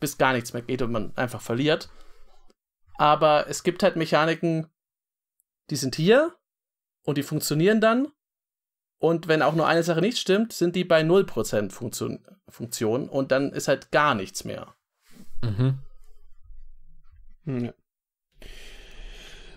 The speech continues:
Speaker 3: Und ich, genau, ähm, Bul-, äh, Bulukranos oder Burakos, Bulukran-, Burakos, äh, sagt ja genau als schwarzer Commander: hey,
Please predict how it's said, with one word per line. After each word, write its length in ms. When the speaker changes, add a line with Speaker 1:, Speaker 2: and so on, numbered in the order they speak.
Speaker 3:
Und 240
ich, 380
genau, 500
ähm, 840
Bul-, 280
äh, 160
Bulukranos 960
oder 240
Burakos, 920
Bulukran-, 720
Burakos, 800
äh, 180
sagt 360
ja 100
genau 480
als 560
schwarzer 320
Commander: 480
hey, 360